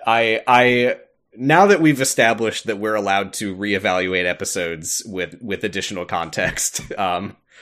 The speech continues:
I, I do wanna go back to this eventually. Next time on Doctor Who, don't blink.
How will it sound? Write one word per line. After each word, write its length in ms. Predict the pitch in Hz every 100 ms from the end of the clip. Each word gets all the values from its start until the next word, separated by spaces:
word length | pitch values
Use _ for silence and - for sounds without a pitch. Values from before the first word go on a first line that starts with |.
| - - - -
I, 280 | 104 104 117
I 140 | 131
do 180 | 131 147
wanna 180 | 135 113
go 140 | 110
back 240 | 95 92
to 80 | 104
this 160 | 85 -
eventually. 460 | 85 82 85 80 - - - _ _ -
Next 320 | 139 170 -
time 280 | 143 98 98
on 140 | 117
Doctor 380 | 120 123 - 165
Who, 520 | 156 131 92 78 71 - 123
don't 360 | 139 147 151
blink. 500 | 185 208 175 160 -